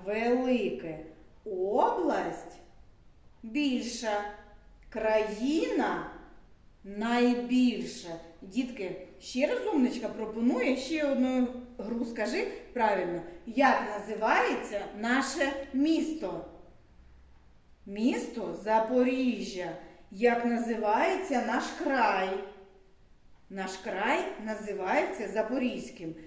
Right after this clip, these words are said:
Як називається наша батьківщина?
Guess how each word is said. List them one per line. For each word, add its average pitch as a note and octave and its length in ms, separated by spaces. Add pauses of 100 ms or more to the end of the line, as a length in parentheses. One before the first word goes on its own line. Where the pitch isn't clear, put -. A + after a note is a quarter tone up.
(200)
Як A#3 340
називається A#3+ 1040
наша A#3+ 520 (220)
батьківщина? A3 1500